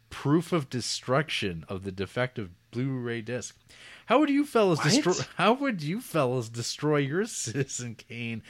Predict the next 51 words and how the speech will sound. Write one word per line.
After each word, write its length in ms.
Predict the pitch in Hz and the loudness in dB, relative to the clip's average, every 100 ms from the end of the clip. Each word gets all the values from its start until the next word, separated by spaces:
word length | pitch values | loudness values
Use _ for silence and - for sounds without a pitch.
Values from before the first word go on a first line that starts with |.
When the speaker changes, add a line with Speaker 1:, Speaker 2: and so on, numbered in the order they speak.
| - - | -18 -6
Speaker 1:
Blu-ray 380 | 120 123 110 - - | -2 0 0 -2 -4
disc? 500 | 110 - - - - _ - - | -6 -4 -6 -6 -8 _ -4 4
Okay, 280 | 143 120 - - | 4 4 -2 -6
so, 360 | - 147 123 117 - - - _ - | 0 2 2 0 -8 -20 -20 _ -20
uh, 100 | - - | -16 -10
Speaker 2:
So 240 | 135 180 175 | -6 0 4
wait, 200 | 170 160 | 6 8
wait, 120 | 147 | 6
wait. 120 | 127 | 6
Why 200 | 123 143 | 4 4
do 140 | 185 | 4
they 100 | 180 | 0
want 240 | 180 220 196 | 0 -2 -2
Speaker 1:
<clears throat> 20 | |
Speaker 2:
you 80 | 160 | -2
to 120 | 175 | -4
destroy 440 | 160 - - 123 | -6 -6 -2 2
it? 140 | 165 135 | 2 0
'Cause 160 | 123 120 | -6 -6
there's 200 | 113 113 | -6 -6
a, 180 | 107 92 - | -8 -8 -10
an, 140 | 113 | -4
Speaker 1:
Defect. 420 | 131 127 104 - | -2 2 0 0
Speaker 2:
a 40 | - | -6
fault 260 | 92 131 - | -6 -6 -8
in 120 | 180 | -8
it? 160 | 285 151 | -8 -8
Speaker 1:
Yes. 380 | 131 - - - | -8 -8 -12 -12
So, 380 | - 175 127 - - | 0 6 6 4 -2
uh, 380 | 107 107 107 107 | 0 2 0 -2
it 100 | 131 | -8
came 240 | - 156 180 | 0 0 2
out 200 | 151 - | -2 -4
Tuesday, 540 | 120 107 92 85 78 101 | -6 -6 -6 -10 -10 -8
and 100 | 98 | -6
I 100 | 85 | -6
believe 320 | 98 131 202 | -4 -6 -4
on 180 | 233 123 | -6 -6
Monday, 680 | 104 110 110 92 87 82 - _ _ _ _ 98 | -2 -2 -2 -4 -4 -6 -10 _ _ _ _ -10
the 160 | 98 | -8
word 440 | 87 95 113 127 113 | -6 -4 -2 -2 2
got 280 | 113 107 | 2 4
out, 240 | 95 95 - | 0 -4 -6
and 100 | 98 | -6
Criter-, 320 | 110 98 - | -4 -4 -4
uh, 40 | 104 | -6
Criterion 580 | - 113 - 196 190 123 | -2 -2 0 0 0 -2
posted 340 | - 90 - | -4 -6 -6
about 220 | 87 87 - | -6 -8 -8
this 160 | 90 | -12
on 120 | 76 | -12